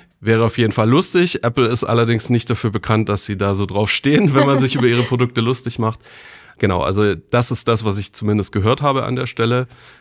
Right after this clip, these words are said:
Speaker 1: Aber das ist schon, glaub ich, auch ein wichtiges Element, dass man eben versucht, den Nutzer möglichst nicht komplett von seiner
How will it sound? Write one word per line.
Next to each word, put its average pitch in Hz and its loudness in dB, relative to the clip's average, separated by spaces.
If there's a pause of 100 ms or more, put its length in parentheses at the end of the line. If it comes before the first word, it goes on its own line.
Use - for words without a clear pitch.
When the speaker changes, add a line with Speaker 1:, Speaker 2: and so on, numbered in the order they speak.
Speaker 1:
Aber 104 0
das 117 -2
ist - -6
schon, 123 2
glaub 110 0
ich, 110 -6
auch 110 -4
ein 110 0
wichtiges 113 -4 (400)
Element, 107 0
dass 113 -2
man 117 -2
eben 110 -6
versucht, 113 -6
den 110 -2
Nutzer 123 -2
möglichst 110 -4
nicht 123 0
komplett 113 -2
von 110 -4
seiner 101 -2